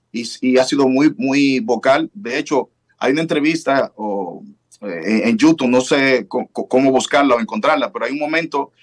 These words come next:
muy famoso que Daddy Yankee da, u-,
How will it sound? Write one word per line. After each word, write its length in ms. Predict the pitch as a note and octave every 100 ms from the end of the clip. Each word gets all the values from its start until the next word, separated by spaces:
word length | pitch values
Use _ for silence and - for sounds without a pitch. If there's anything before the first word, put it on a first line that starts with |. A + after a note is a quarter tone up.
| _ _ _ -
muy 160 | C3
famoso 420 | E3 D3 C#3 C3+
que 440 | - A#2+ A#2+ G2 -
Daddy 280 | - A#2+ A#2+
Yankee 320 | A#2+ D#3+ D#3
da, 260 | C3+ D3+ D#3+ _ -
u-, 140 | B2+